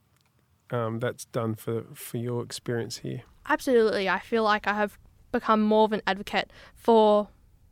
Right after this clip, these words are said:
Speaker 2: uh, donors, uh, for people donating to scholarships and for U Q scholarships and people applying, because I've come to realise that my pro-, the Young Achievers program that I was a part of, a lot of it is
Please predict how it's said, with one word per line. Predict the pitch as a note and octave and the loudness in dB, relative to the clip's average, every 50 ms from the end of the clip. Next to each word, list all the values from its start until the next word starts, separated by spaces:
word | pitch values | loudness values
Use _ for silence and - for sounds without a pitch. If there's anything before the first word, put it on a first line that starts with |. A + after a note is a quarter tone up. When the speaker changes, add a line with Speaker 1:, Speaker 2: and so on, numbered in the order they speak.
| _ - _ _ _ _ - - - _ _ | _ -20 _ _ _ _ -20 -20 -20 _ _
Speaker 2:
uh, | - G#3+ G#3 G3 G3 G3 G3+ G#3+ G#3 - _ _ _ _ - G#3 | -2 -2 -2 -2 -4 -8 -12 -14 -16 -20 _ _ _ _ -16 0
donors, | G3+ A3+ A3 A3 A3+ B3 C#4 D4+ D#4+ - - - _ _ _ _ _ - | 2 4 4 6 6 4 4 4 2 -4 -8 -14 _ _ _ _ _ -4
uh, | G#3+ G#3 | -2 -2
for | G3+ - A3 | -2 -4 -4
people | - A#3 A3+ G#3+ G#3+ | -4 -2 -2 -2 0
donating | - G3 F#3+ G3 G3 F#3+ F#3+ G3 G#3 G#3 | 2 2 2 2 2 2 2 2 0 -2
to | G3+ G3 | -2 -4
scholarships | - - G3+ G3+ G#3+ - - G#3+ - - | -2 -2 -2 0 0 -2 -4 -6 -4 -2
and | - G#3 A3+ A3 | 0 0 0 2
for | - A#3 | 0 0
U | A3 F#3+ F#3+ G#3 G3+ | -2 0 -4 -6 -6
Q | - - G#3 | -6 -6 -8
scholarships | G3+ - - G3 F#3+ G3 G3+ G3 - F#3+ - - - - | -8 -6 -4 -4 -2 -2 -2 -2 -4 -6 -6 -6 -10 -10
and | A3 G#3 G3+ | -8 -8 -6
people | - G#3 G#3 - G3+ F#3 | -6 -8 -6 -4 -4 -4
applying, | F#3 - - F3+ F#3+ G#3+ G3+ E3+ F3 F#3+ - - - - - - - - - - - - - - - _ _ _ _ _ _ _ _ _ _ | -4 -6 -4 -2 0 0 0 -2 -4 -8 -12 -16 -20 -20 -20 -20 -20 -20 -20 -20 -20 -20 -20 -20 -20 _ _ _ _ _ _ _ _ _ _
because | - A#3+ - B3 A#3+ A#3 | -4 -2 0 0 2 2
I've | A3+ A3 G#3+ G3+ - _ - _ _ _ _ _ _ - | 2 2 0 -2 -8 _ -20 _ _ _ _ _ _ -16
come | - - B3+ B3 | -2 0 2 2
to | A#3+ A#3 G#3+ | 2 2 2
realise | G3+ A3 A3 A3+ A3+ G#3+ G#3 G3+ G3+ - | 4 4 4 6 6 4 4 2 0 0
that | - G3+ F#3+ F3 E3 - - - _ _ _ _ - _ _ _ _ - - - | 0 2 2 2 2 -2 -6 -14 _ _ _ _ -20 _ _ _ _ -20 -12 -6
my | - G#3 G#3 G3+ A#3+ | -2 2 4 6 6
pro-, | C4 - - G3 - - - G3+ - - | 4 4 2 -2 -2 -2 -4 -6 -8 -4
the | F#3+ G#3 | -4 0
Young | F#3+ G3 G3+ G3+ | 2 2 2 2
Achievers | G3+ - - G#3+ A3 A#3 | 0 0 0 -2 -2 -2
program | - - G#3+ F#3+ F#3+ G3 F#3+ F#3 | 0 2 2 2 4 2 0 0
that | F3+ - | 0 2
I | F3 F#3+ | 4 4
was | A#3 A3+ | 4 2
a | A3 | 0
part | - - F3+ E3+ E3 | -2 -2 0 0 0
of, | E3 G3 B3+ - - - - - - - - - - - - | 0 -2 -4 -6 -10 -18 -20 -20 -20 -20 -20 -20 -8 -4 -2
a | A3+ | 4
lot | A3 C#4 D#4+ | 4 6 6
of | F4 C#4 C#4+ | 6 6 4
it | A#3 - | 2 2
is | - G#3 C4 C4+ A3+ - - - | 2 0 0 0 -2 -4 -10 -16